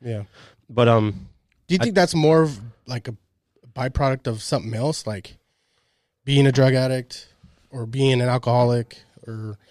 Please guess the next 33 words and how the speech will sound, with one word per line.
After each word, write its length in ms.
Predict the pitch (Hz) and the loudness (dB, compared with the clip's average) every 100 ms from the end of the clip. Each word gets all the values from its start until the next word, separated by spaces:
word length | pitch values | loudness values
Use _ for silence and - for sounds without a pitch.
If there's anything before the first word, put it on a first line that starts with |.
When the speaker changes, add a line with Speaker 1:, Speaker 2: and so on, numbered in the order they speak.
| _ _ _ _ _ _ | _ _ _ _ _ _
Speaker 1:
not 100 | 165 | 0
necessarily 360 | 185 180 185 156 | 2 2 2 2
mental 340 | 131 139 147 | 2 2 2
health 320 | 127 147 147 156 | 0 0 0 -2
issue? 400 | 143 147 147 147 | -2 -2 -2 -4
For 80 | - | -2
me, 200 | 185 254 | 2 4
it's, 420 | 220 - - - _ _ | 4 2 -8 -10 _ _
I 60 | - | -10
think 220 | - 160 | -8 -6
it's 160 | 147 - | -6 -2
more 200 | 143 139 | 0 2
of, 320 | 131 113 - _ _ _ _ _ _ _ _ _ _ _ _ _ _ _ | 0 -4 -18 _ _ _ _ _ _ _ _ _ _ _ _ _ _ _
yeah, 340 | 143 135 151 165 | -8 0 4 4
the 140 | 135 | 2
card, 380 | - 143 143 127 - | 0 0 0 -2 -10
you 100 | 151 | -4
know, 120 | 131 | -2
the 120 | 120 107 | -2 -2
hand 360 | 131 131 123 | 0 -2 -2
that 100 | 120 | -6
you 140 | 117 120 | -4 -6
were 80 | |
dealt, 360 | 110 117 135 - _ _ _ _ - | -6 -4 -4 -6 _ _ _ _ -10
but 140 | 113 | -8
at 80 | 110 | -8
the 40 | |
same 160 | - 120 | -6 -6
time, 220 | 135 117 | -4 -4
I 60 | 160 | 0
don't 140 | 180 | 2
know 180 | 175 165 | 4 2
if 300 | 139 - - | 0 -6 -20